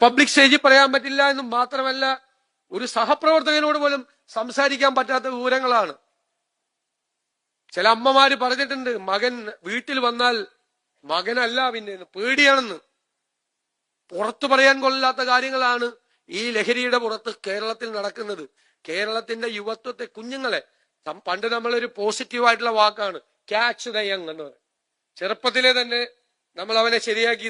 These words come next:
നല്ല രീതിയിലേക്ക് എടുക്കുക. ഇപ്പൊ ഈ മയക്കുമരുന്ന് ലോബിയും catch the young ആണ്, സ്കൂളാണ് കേന്ദ്രീകരിച്ചിരിക്കുന്നത്, സ്കൂളുകളിലെ കുട്ടികളോടാണ്. എന്നിട്ട് ഇവരെ, ഇവർക്കിത് കൊടുത്ത്, ഇവർക്കിത് അഡിക്ഷൻ ആയി കഴിയുമ്പോൾ, ഇവർക്കത് കിട്ടാൻ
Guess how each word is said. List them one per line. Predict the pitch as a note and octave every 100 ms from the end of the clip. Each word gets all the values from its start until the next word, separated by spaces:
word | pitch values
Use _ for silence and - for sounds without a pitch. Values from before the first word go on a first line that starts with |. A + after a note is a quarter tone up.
| G#3+
നല്ല | G#3 A3
രീതിയിലേക്ക് | A3+ A3+ A3 G#3+
എടുക്കുക. | G3+ F#3 E3 - _ _ _ _ -
ഇപ്പൊ | D3 G#3
ഈ | A3+ G#3+
മയക്കുമരുന്ന് | G3+ G#3 A#3+ A#3 A#3 A#3+
ലോബിയും | A3+ A3+ A#3 A#3 A3+ -
catch | G3 A3 A3 B3+ A3+
the | A3+
young | G#3 A3 G3+
ആണ്, | D3 _ _ _ -
സ്കൂളാണ് | - - C#4 D4+ D4 C#4+ C4+ F3+ - _ -
കേന്ദ്രീകരിച്ചിരിക്കുന്നത്, | B3+ B3+ C4 C4 B3+ A#3+ A#3 G3+ - _ _ _ _ -
സ്കൂളുകളിലെ | - A#3 C#4 C#4+ C#4 C#4+ C#4+
കുട്ടികളോടാണ്. | C#4 D4+ C#4+ D4 C#4 A3+ E3 _ _ _ _ _ _ _ _ _ _ D3+
എന്നിട്ട് | G3+ A#3+ C4 C#4+ C4+
ഇവരെ, | A#3 B3+ C4+
ഇവർക്കിത് | A#3+ A#3+ B3+ C4
കൊടുത്ത്, | A#3 A#3+ - C#4 B3
ഇവർക്കിത് | A#3 A#3+ A#3+ B3 - _ _ E3
അഡിക്ഷൻ | F#3 - C4 B3+
ആയി | B3 A#3+
കഴിയുമ്പോൾ, | A#3 A#3 A3+ B3 C#4 _ _ _ D#3+
ഇവർക്കത് | G#3+ A#3 A#3 A#3
കിട്ടാൻ | G#3+ - A#3+